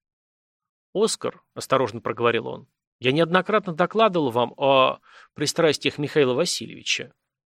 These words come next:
Ни моего, ни Лениного влияния не было достаточно, чтобы...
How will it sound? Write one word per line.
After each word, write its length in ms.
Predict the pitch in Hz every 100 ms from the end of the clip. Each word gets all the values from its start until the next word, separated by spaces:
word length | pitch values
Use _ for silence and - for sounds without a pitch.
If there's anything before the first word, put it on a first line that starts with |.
| _
Ни 240 | 196 262 254
моего, 480 | 180 143 131 233
ни 160 | 196 143
Лениного 480 | 139 165 151 139 127
влияния 500 | 131 131 185 233 208
не 180 | 214 247
было 160 | 139
достаточно, 600 | 123 127 - 233 190 -
чтобы... 540 | 123 - 185 123 120